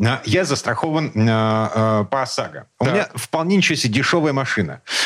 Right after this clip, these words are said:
Speaker 1: Вот. Но, не дай бог, я впилился в задницу Мерседесу.
Speaker 2: Вот, все. Все, можно сразу же идти и понимать, что на, на, на,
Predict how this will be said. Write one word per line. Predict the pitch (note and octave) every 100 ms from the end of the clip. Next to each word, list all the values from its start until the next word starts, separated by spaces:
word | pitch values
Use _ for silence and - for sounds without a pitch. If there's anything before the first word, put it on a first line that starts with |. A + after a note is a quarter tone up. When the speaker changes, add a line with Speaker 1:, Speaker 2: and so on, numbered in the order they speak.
| -
Speaker 1:
Вот. | G#2+ F#2+
Но, | C#3 -
не | D3
дай | E3 D#3+
бог, | A2+ G3+ G#3
я | A2+
впилился | - A2 B2+ F3+ B2
в | E2+
задницу | C3+ B2 A#2 G#2+
Мерседесу. | G#2+ - A2+ A2 - B2 _ _
Speaker 2:
Вот, | A2+ B2 A#2 -
все. | - D#3+ C3+ A2+ C3+ _ _
Все, | - F3 B2+
можно | C#3 D#3 C#3 D#3
сразу | E3+ F#3+ F#3 D#3
же | D3
идти | C3 F#3+ G3 F#3 C3+ C3 C3 B2+ B2+
и |
понимать, | A2+ B2+ B2+ E3
что | - C3
на, | B2 A#2+ - _
на, | C3 D3 C3+
на, | D#3 D#3